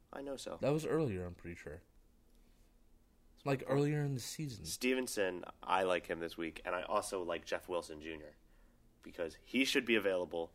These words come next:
Speaker 1: Yes, Elijah Mitchell got
Speaker 2: Yeah.
Speaker 1: all the carries last night, but they did try to get Jeff Wilson involved. He had ten to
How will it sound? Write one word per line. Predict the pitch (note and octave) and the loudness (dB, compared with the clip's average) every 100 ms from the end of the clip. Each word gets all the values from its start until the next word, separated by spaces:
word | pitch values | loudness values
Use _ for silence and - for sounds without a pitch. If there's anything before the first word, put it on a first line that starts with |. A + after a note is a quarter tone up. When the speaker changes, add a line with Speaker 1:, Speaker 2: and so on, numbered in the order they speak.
| - - - | -18 -20 -14
Speaker 1:
Yes, | G#2+ A2 B2+ - | 2 4 4 2
Elijah | B2 G#2+ A2 G#2+ | 2 2 2 0
Mitchell | G#2+ A2+ | -2 0
got | G#2 F#2+ | 0 0
Speaker 2:
Yeah. | E2 | 0
Speaker 1:
all | F#2+ G2+ G#2+ | 6 8 8
the | |
carries | - G2+ G#2+ A#2 | 4 0 2 2
last | A#2+ A#2+ | 2 2
night, | B2+ B2 - - - - - | 0 0 -4 -20 -20 -4 6
but | A2+ F#3 - - - - | 6 6 -4 -20 -20 -6
they | A2 G#2 | 0 2
did | G#2+ G#2 | 2 2
try | A2+ | 2
to | G#2 | 4
get | G2+ | 2
Jeff | F#2+ F2+ | 2 0
Wilson | F2+ F2+ F2 | -2 -2 -2
involved. | E2 D#2+ C#2 G1+ - - - - _ _ - - - - - - - - - _ - | -6 -4 -6 -6 -8 -18 -20 -20 _ _ -20 -20 -20 -20 -20 -20 -20 -20 -20 _ -4
He | G#2+ | 2
had | G#2 - | 2 2
ten | - G#2 G2+ G2 | 0 2 2 -4
to | - F#2 | -2 -2